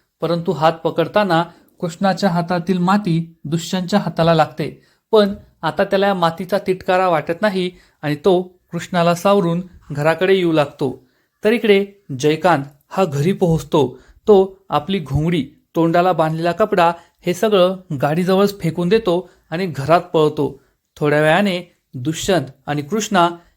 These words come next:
हे दोघे सुद्धा घरी पोहोचतात. कृष्णा ही दुष्यंतला म्हणते, "Thank you, मला तुम्हाला thank you म्हणायचं होतं." तर दुष्यंत चिडून म्हणतो,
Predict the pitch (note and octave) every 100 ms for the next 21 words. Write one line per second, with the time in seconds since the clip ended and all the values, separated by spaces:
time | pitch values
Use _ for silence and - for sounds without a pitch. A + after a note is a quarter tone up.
0 | _ F#3+ F#3+ G3+ A3 G#3+ G3 A3+ F3+ C3+
1 | F#3 - D#3+ C#3+ - D3 B2+ - _ _
2 | _ _ A3 A3+ G#3+ F#3+ F#3+ - _ -
3 | - F3+ F3+ F#3 F#3 F3 F#3+ G3+ A3 F#3
4 | F3+ F#3 _ - E3+ D#3+ D#3+ F3 - _
5 | - D#3+ F#3 F#3+ F#3+ G#3 G#3 F3 D3+ G#3
6 | F#3+ F3 E3 E3+ D#3 D#3 C3 - _ _
7 | _ - F3 C3+ C#3+ - F#3 F3+ D#3 D#3+
8 | G3 G3 E3+ E3+ E3+